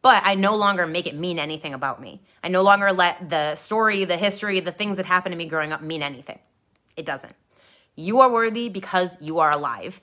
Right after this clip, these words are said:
You are worthy because you are. Period. End of story. And nothing can take that away from you. Nothing. Again, you can get disconnected from it. You could feel less than, but it is not true. It is simply just a mindset,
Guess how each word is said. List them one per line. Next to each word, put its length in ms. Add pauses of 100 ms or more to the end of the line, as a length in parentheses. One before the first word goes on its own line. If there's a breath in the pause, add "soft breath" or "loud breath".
You 140
are 100
worthy 380
because 440
you 240
are. 340 (440 soft breath)
Period. 520
End 160
of 100
story. 440
And 160
nothing 340
can 140
take 240
that 140
away 200
from 200
you. 180 (260)
Nothing. 680 (420)
Again, 300
you 100
can 100
get 140
disconnected 540
from 180
it. 160
You 80
could 160
feel 220
less 300
than, 360 (380 soft breath)
but 220
it 100
is 100
not 180
true. 260 (300)
It 80
is 160
simply 340
just 300
a 60
mindset, 640